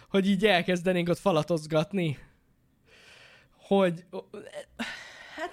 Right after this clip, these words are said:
nem tudom elképzelni. Beszélgetnénk ott Pistivel, és akkor közben ott középen lenne egy tányér, és akkor így eszegetnénk kis tepertőt, vagy va-, nem tudom.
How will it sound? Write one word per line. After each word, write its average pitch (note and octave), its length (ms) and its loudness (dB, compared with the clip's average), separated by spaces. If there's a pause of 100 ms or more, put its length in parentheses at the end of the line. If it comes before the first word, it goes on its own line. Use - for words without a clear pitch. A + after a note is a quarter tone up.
(100)
nem F#3 140 -4
tudom B2 200 -10
elképzelni. B2 800 -16 (1000)
Beszélgetnénk G3+ 680 2
ott E3+ 120 0
Pistivel, A#3+ 520 2
és F#3+ 140 0
akkor G3+ 320 0 (300)
közben A3+ 300 4
ott F3+ 100 0
középen A3+ 480 2
lenne G#3 240 2
egy F#3 160 0
tányér, F#3 580 2
és D#3 160 -8
akkor E3+ 180 -2
így E3+ 120 0
eszegetnénk G3 640 2
kis D3 160 -10
tepertőt, E3+ 800 0
vagy D3+ 220 -10
va-, D3+ 180 -4
nem D#3 220 -4
tudom. D3 300 -6